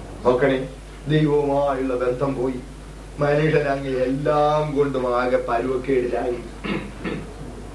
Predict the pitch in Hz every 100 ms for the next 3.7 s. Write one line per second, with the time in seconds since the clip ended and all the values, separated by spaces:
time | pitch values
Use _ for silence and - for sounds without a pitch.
0 | - - - - 104 139 175 170 160 151
1 | - - 185 190 160 180 165 151 160 147
2 | 143 147 151 - - - - 139 156 -
3 | 185 175 - 135 - -